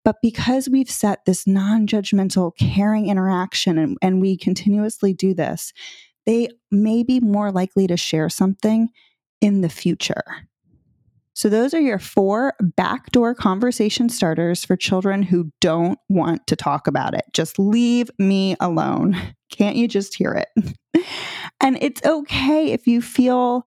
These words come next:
like some may work, some of these strategies may work, work for you or your child,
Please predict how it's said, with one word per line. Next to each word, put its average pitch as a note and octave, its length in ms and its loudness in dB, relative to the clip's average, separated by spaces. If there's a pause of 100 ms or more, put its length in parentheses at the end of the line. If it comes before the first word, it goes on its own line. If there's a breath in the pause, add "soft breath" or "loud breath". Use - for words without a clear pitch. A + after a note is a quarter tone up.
(200)
like G#3+ 260 2
some A#3+ 360 2
may A#3+ 160 0
work, G3 380 2 (200)
some A3 160 4
of G#3 80 0
these A3 140 0
strategies G3+ 440 0
may F#3 140 2
work, F3+ 220 0 (100)
work F#3+ 300 0
for F#3+ 100 -2
you F#3+ 180 2
or F#3 60 2
your F#3 160 0
child, G3 580 -2